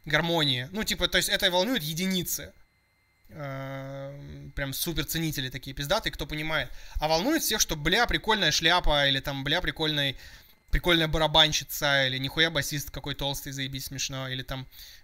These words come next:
в говниде тоже, то есть мало кто замечает то, насколько, типа, я классно там проработал какие-то ритмические рисунки и какую-то хуйню, то есть то,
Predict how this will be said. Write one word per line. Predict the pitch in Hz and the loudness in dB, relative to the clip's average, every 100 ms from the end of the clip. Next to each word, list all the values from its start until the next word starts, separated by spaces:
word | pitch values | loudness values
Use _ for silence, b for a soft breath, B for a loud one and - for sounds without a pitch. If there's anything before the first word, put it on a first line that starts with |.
| - | -14
в | 139 139 | -12 2
говниде | 156 160 190 175 | 2 4 0 -2
тоже, | - 185 156 | 0 0 0
то | 139 | -4
есть | 127 | -4
мало | 156 175 160 | -2 0 -2
кто | - 147 139 143 | -2 0 0 -2
замечает | 135 147 135 170 143 | -6 -4 2 2 2
то, | - 147 | 0 -2
насколько, | 139 - 151 139 | -2 -2 -4 -4
типа, | 127 - | -10 -6
я | 135 | -6
классно | 127 156 151 - 135 | -2 2 2 0 -6
там | 135 | -8
проработал | 143 139 151 156 147 | -6 -4 -2 -2 -2
какие-то | 139 139 151 143 | -8 -8 -6 -4
ритмические | 143 160 147 - 156 | -4 -2 -2 -2 -6
рисунки | 151 - 190 196 175 | -6 -4 -6 -6 -8
и | |
какую-то | 151 151 151 - | -8 -6 0 0
хуйню, | - 160 269 | 2 0 0
то | 175 | 0
есть | - B B B | -2 B B B
то, | - 906 - | 10 10 10